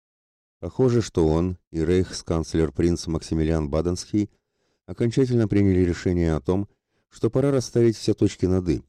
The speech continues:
и окончательно поделить сферы влияния в центре Европы между Новоримским союзом и Союзом Нордическим,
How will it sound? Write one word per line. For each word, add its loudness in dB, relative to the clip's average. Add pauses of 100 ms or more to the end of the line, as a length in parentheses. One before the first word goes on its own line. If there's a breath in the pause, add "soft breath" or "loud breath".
(260)
и -8
окончательно -2
поделить 0
сферы -2
влияния 0
в -8
центре -2
Европы -2 (400)
между 0
Новоримским 0
союзом 0 (400)
и -12
Союзом 0
Нордическим, -2